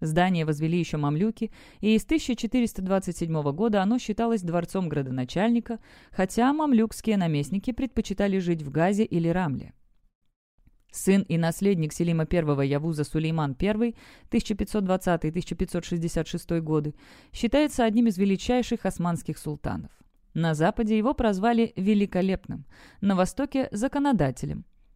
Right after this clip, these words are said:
За свое долгое правление Сулейман разгромил Венгерское королевство, штурмовал Вену, правда неудачно, сражался с Персией и завоевал Багдад.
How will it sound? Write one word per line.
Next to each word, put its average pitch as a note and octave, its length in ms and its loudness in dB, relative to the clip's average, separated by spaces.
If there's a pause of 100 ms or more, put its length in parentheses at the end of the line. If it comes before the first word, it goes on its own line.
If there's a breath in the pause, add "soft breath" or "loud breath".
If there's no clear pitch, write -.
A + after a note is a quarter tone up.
(160)
За F3 160 -2
свое F3+ 260 0
долгое E3+ 320 2
правление F3 480 0
Сулейман E3+ 540 0
разгромил F#3+ 560 2
Венгерское D3 600 0
королевство, D3 640 -2 (300 loud breath)
штурмовал G3 560 2
Вену, E3 500 0
правда F#3+ 300 2
неудачно, F3+ 600 0 (280 loud breath)
сражался D#3+ 560 2
с - 100 -10
Персией A3 480 0
и G#3 140 0
завоевал F3+ 420 2
Багдад. E3+ 540 -2